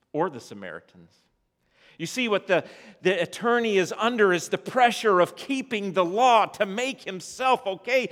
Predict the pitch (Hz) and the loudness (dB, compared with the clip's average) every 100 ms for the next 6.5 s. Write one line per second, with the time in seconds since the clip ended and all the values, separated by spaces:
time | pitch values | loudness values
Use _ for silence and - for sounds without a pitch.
0 | - - 202 180 165 262 285 226 175 165 | -10 -2 0 0 0 2 4 2 -2 -8
1 | - 247 233 214 254 220 - 185 147 247 | -4 -2 0 2 0 0 0 0 0 -4
2 | 320 339 262 123 95 _ _ _ _ _ | -4 -4 -4 -8 -16 _ _ _ _ _
3 | _ _ _ _ _ - - _ _ _ | _ _ _ _ _ -20 -20 _ _ _
4 | _ _ _ _ _ _ 156 175 160 190 | _ _ _ _ _ _ 0 0 0 -2
5 | 226 202 185 185 220 196 - 175 165 151 | -2 -6 -4 0 0 0 -6 -6 -4 -6
6 | - 160 175 - | -4 -4 -4 -8